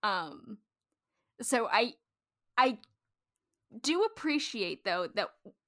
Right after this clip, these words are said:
Treasure is kind of, that they are playing around in that so-, that sound that they established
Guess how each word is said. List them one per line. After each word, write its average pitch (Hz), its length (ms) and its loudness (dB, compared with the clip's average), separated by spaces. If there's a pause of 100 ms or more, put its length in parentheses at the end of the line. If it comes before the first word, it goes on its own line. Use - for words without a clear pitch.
(100)
Treasure 226 500 0
is 202 280 -6
kind 208 380 -6
of, 190 280 -8
that 233 140 -4
they 208 200 -4
are 214 160 0
playing 208 300 -8
around 202 300 -4
in 196 180 -8
that - 200 -8
so-, - 140 -6 (160)
that - 240 -8
sound 196 200 -4
that 175 60 -10
they 175 140 -6
established 196 800 -6